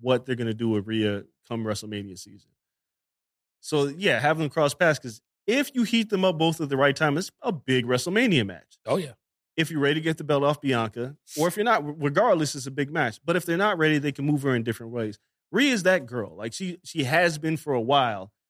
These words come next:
Speaker 1: I just always thought she was a better heel. I said that a billion, when it turned to babyface, I didn't like
Speaker 2: It never
Speaker 1: that.
Speaker 2: works.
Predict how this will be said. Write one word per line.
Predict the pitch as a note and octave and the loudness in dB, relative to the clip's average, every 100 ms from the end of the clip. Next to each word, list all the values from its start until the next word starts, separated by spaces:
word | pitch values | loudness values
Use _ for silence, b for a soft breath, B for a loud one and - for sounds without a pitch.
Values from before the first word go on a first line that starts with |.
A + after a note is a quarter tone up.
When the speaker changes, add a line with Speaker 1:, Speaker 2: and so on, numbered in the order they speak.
| _ _ _ | _ _ _
Speaker 1:
I | C#3+ | -6
just | A#2+ C#3 - _ _ | -4 -6 -8 _ _
always | C#3 C#3+ | 0 0
thought | C#3+ B2 | -2 -2
she | |
was | C3+ | -4
a | A#2+ | -2
better | A#2 G#2+ | -2 -2
heel. | A2 C3 | -2 -2
I | A2+ | -2
said | B2 B2+ | -2 -2
that | A#2+ | -2
a | A#2 | 0
billion, | C#3 C3+ C3 | 0 0 -2
when | B2+ | -4
it | A#2+ | -2
turned | D#3 | -2
to | C3 | 2
babyface, | C3 C3+ C3 C3 A#2+ | 2 2 2 0 2
I | |
didn't | A#2 A#2 | 0 2
like | A2+ G#2+ | 2 2
Speaker 2:
It | |
never | B2 A2 | 0 0
Speaker 1:
that. | C3 | -2
Speaker 2:
works. | - | -8